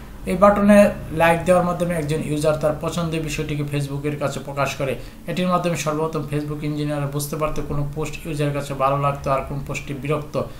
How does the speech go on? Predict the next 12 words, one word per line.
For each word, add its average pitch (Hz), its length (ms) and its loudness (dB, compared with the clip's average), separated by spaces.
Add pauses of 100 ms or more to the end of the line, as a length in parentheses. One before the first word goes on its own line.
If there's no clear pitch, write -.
(220)
এরপর 170 360 4
ইউজারের 170 400 2
আচরণ 160 460 0
আরও 151 180 0
সহজে 151 320 0
বোঝার 147 280 0
জন্য 143 280 -2
Facebook 147 240 0
ব্যবহার 147 360 4
করল 151 300 0 (640)
reaction 190 560 6 (220)
button। 131 420 2